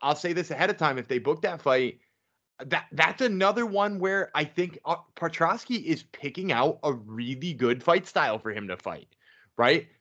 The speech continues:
The only difference between Maximov and Gerald Meerschaert in that way is, well, first of all, Gerald Meerschaert, slightly better striking,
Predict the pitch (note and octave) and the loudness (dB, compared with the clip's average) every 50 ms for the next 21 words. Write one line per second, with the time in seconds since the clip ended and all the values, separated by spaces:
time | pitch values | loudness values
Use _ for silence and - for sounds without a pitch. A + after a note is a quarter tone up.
0 | _ - D#3+ D#3 - E3+ F3+ G3+ G#3+ A#3 C4 A#3 E3 F#3 F#3+ F#3 E3 G3+ G#3 G3 | _ 0 0 2 4 4 4 4 4 2 0 2 4 4 4 4 2 -2 -6 -6
1 | - - - D#3+ - F3 E3+ D#3+ D3+ C3 B2 A#2+ A#2 B2+ C#3 - - F3 E3 D#3+ | -8 -10 -12 -10 -6 -4 -4 -4 -2 -4 -4 -4 -4 -6 -6 -6 -6 -4 0 0
2 | D#3 D#3+ E3+ E3 D#3+ - - D3 C#3 C3 C3 B2+ A#2 G#2 C3+ C3+ C3+ C3 A2+ A#2+ | 2 2 0 0 -4 -10 -8 -4 -4 -2 -2 -4 -2 0 2 4 4 4 2 0
3 | A#2 A#2+ C3 - - D#3 D3 B2+ D3+ D#3 D3 C3 D3 D3+ D3+ D#3+ D3 B2+ A2+ - | -2 -2 -2 2 4 4 4 4 2 0 0 4 4 6 6 6 6 4 2 0
4 | - _ _ _ A#2 A#2+ A#2 - F3 D#3+ - C3 B2+ A#2+ A#2+ A2+ A2 A#2+ A#2 A#2+ | -8 _ _ _ -6 -6 2 2 2 2 4 4 4 6 6 4 2 2 0 0
5 | A#2 B2 A#2+ A#2 A2+ - B2+ A#2+ A#2 A2+ A2+ - _ _ _ _ _ _ - - | 0 0 -2 -4 -2 2 4 4 4 2 0 -6 _ _ _ _ _ _ -16 -16
6 | - - B2+ A#2+ B2 B2+ C3+ B2+ - C#3+ D#3 E3+ D#3 B2+ C#3 C3 C#3 D#3 F3 F3+ | -10 -8 -4 0 2 2 2 0 -2 -4 -2 -2 4 6 6 6 6 4 2 2
7 | E3 - - C#3 B2 A#2+ A#2 B2 B2 C3+ D#3 E3+ E3+ | -2 -2 0 0 2 2 0 -4 -6 -6 -6 -10 -14